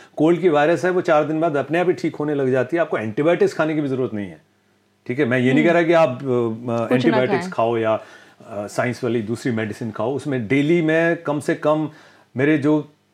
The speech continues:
Speaker 1: कम से कम दस पन्द्रह पेशेंट आजकल, क्योंकि विंटर चल रही है यूके में, तो वो cold and cough वाले होते हैं, बच्चे भी होते हैं, तो उसमें यही होता है कि this looks like a viral infection to me, ये अपने आप ठीक हो जाएगा, पाँच दिन बाद ठीक होना शुरू हो जाएगा, कुछ लेने की जरूरत नहीं है।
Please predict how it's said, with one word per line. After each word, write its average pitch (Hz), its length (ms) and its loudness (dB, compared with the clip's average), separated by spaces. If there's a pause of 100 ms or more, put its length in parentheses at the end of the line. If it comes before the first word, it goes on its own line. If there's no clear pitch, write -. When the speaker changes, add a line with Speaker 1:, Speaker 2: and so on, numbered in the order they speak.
(200)
Speaker 1:
कम 220 120 4
से 220 120 0
कम 196 140 2
दस 165 160 2
पन्द्रह 156 320 2
पेशेंट 143 500 -2
आजकल, 131 360 0
क्योंकि 135 200 -4
विंटर 123 280 -2
चल 131 180 -2
रही 131 180 0
है 123 120 0
यूके 113 240 -4
में, 143 200 -6
तो 175 260 -2 (140)
वो 175 540 2
cold 165 280 6
and 160 140 2
cough 156 300 0
वाले 156 140 2
होते 143 280 2
हैं, 147 80 -2
बच्चे 135 280 -4
भी 151 100 0
होते 127 220 0
हैं, 175 80 -6
तो 190 60 4
उसमें 202 380 0 (500)
यही 180 200 4
होता 147 260 4
है 107 80 -2
कि 127 240 -6
this 156 140 -2
looks 160 280 -2
like 180 200 0
a 180 60 0
viral 170 360 2
infection 165 340 -6
to 180 100 -4
me, 190 60 -2
ये 226 240 -2
अपने 147 240 -2
आप 160 160 0
ठीक 160 160 -4
हो 165 60 -2
जाएगा, 180 400 -2 (280)
पाँच 127 200 0
दिन 147 160 0
बाद 156 120 2
ठीक 156 200 -4
होना 156 180 -4
शुरू 147 200 -2
हो 147 40 0
जाएगा, 160 180 0
कुछ - 260 -8
लेने 123 180 -4
की 117 100 -2
जरूरत 104 240 -6
नहीं 90 100 -16
है। - 140 -20